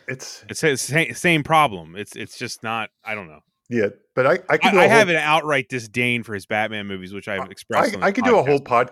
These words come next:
Speaker 1: podcast on that fight scene. I
Speaker 2: Yeah.
Speaker 1: actually really like
Speaker 2: <laughs>
Speaker 1: this, the, I really like the second Batman movie, and I think it's super compli-, I mean, I can see why some people might not like it for a Batman movie, but it's super complex, but it all lands, and it,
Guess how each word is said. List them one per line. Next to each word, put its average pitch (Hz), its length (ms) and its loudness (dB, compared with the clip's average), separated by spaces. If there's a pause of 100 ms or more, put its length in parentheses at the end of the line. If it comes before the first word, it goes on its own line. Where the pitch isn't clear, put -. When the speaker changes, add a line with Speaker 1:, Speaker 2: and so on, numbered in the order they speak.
(280)
Speaker 1:
podcast - 40 -14
on 101 80 -8
that 101 180 -6
fight 113 200 -6
scene. 95 180 -16 (260)
I 196 60 2
Speaker 2:
Yeah. 240 60 4
Speaker 1:
actually 247 340 0
really 143 320 4
like - 320 4
Speaker 2:
<laughs> - 40 -18
Speaker 1:
this, 269 200 0 (280)
the, 131 160 -2 (100)
I 151 60 4
really 202 320 4
like 120 280 2
the 110 100 -6
second 117 380 -4
Batman 117 360 -4
movie, 113 360 -6
and 117 140 -4
I 120 100 2
think 143 260 -8
it's - 220 -6 (380)
super 190 440 0
compli-, 139 480 0
I 156 60 -2
mean, 175 240 0
I 151 100 0
can 139 300 -4
see 147 220 -10
why 123 360 0
some 113 220 -8
people 113 240 -12
might 107 240 -6
not 107 180 -6
like 101 280 -8
it 113 160 -10
for 101 100 -8
a 90 60 -6
Batman 127 460 -4
movie, 147 360 -8 (720)
but 147 260 0
it's 139 200 -4
super 196 320 0
complex, 127 840 -2
but 117 80 -2
it 110 140 -2
all 123 260 2
lands, 131 680 -2
and 101 160 -8
it, 110 140 -12